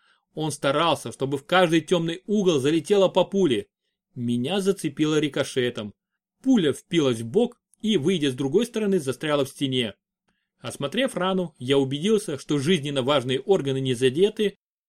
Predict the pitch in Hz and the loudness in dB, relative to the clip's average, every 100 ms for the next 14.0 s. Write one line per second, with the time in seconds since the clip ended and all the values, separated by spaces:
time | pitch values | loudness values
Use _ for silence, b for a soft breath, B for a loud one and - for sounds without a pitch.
0 | _ 131 131 - 220 233 - 131 151 190 | _ -4 -4 0 0 0 -2 -2 2 0
1 | 175 - 139 147 139 139 123 117 110 - | 0 -2 0 0 -2 -2 -4 -4 -8 -8
2 | _ _ _ _ 117 143 202 202 202 - | _ _ _ _ -6 -2 0 0 -2 0
3 | 208 165 - 143 165 139 139 135 139 110 | 0 0 0 0 0 0 -2 0 2 0
4 | - _ _ - 131 208 208 - 180 156 | -2 _ _ -6 -2 0 -2 0 0 0
5 | - 156 156 135 151 202 208 185 151 160 | 2 0 0 -6 -4 -2 0 0 0 -2
6 | 151 143 135 135 143 131 120 104 _ _ | -2 -2 -2 -2 2 2 2 -6 _ _
7 | _ _ _ - 147 135 147 170 - 202 | _ _ _ -6 -4 0 2 2 0 -8
8 | - - 143 160 170 - 196 180 180 147 | -6 -4 -2 0 -2 -2 -2 0 0 -2
9 | 160 180 190 - - 143 165 - 160 175 | -2 0 0 0 -4 -6 -6 -2 0 2
10 | 123 98 - _ _ _ _ 117 147 156 | 0 -4 -10 _ _ _ _ -2 0 2
11 | 170 156 147 156 156 151 170 151 135 - | 0 0 -2 -4 -2 0 0 -2 -4 0
12 | 185 123 - 143 165 196 185 - 208 - | 0 0 -6 -6 -2 0 0 0 0 0
13 | 165 190 185 151 - 147 170 151 107 | -2 0 0 -2 -4 -4 0 0 -2